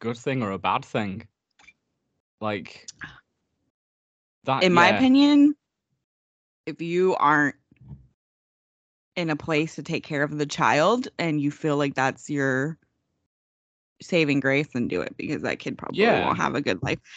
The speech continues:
Speaker 2: I mean, given
Speaker 1: Totally,
Speaker 2: our
Speaker 1: yeah.
Speaker 2: foster system over here is, is shit as well, but I, I, it's just, it's, yeah, it's one of those things that's just, like, really weird,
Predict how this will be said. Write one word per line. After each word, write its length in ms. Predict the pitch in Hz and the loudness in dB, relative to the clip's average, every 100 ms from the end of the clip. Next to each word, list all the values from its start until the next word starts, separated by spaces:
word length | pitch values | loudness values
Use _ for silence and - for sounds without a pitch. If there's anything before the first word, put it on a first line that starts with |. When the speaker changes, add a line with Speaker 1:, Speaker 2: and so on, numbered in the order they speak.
| - - - | -18 -10 0
Speaker 2:
I 140 | 196 | 4
mean, 300 | 190 185 180 | 6 6 6
given 420 | 190 196 196 196 | 4 4 4 2
Speaker 1:
Totally, 140 | 185 185 | 0 2
Speaker 2:
our 140 | 180 | 0
Speaker 1:
yeah. 40 | - | 2
Speaker 2:
foster 440 | 214 220 - 190 | 0 0 -4 -10
system 460 | - 170 - 165 151 - _ - - | -8 -12 -10 -10 -10 -14 _ -20 -8
over 200 | 160 151 | -6 -4
here 260 | 160 147 147 | -6 -6 -6
is, 300 | 139 139 _ | -8 -10 _
is 260 | 147 147 - | -12 -10 -12
shit 280 | - 151 - | -8 -8 -8
as 200 | 143 151 | -10 0
well, 440 | 180 185 151 147 | 4 4 4 2
but 500 | 143 151 139 131 - | 0 0 0 0 -4
I, 240 | - 143 - | -4 -2 -2
I, 60 | 143 | -4
it's 180 | 151 151 | -6 -10
just, 240 | 156 - 190 | -16 -10 -6
it's, 240 | 294 453 | -4 0
yeah, 240 | 240 190 160 | 4 4 2
it's 160 | 302 | -2
one 120 | 392 349 | -6 -6
of 60 | |
those 140 | 240 220 | -6 -8
things 180 | 185 | -10
that's 160 | 165 170 | -12 -14
just, 160 | 160 165 | -14 -10
like, 180 | 160 160 | -8 -4
really 300 | 208 185 156 | 0 0 0
weird, 440 | 147 135 143 | -4 -6 -6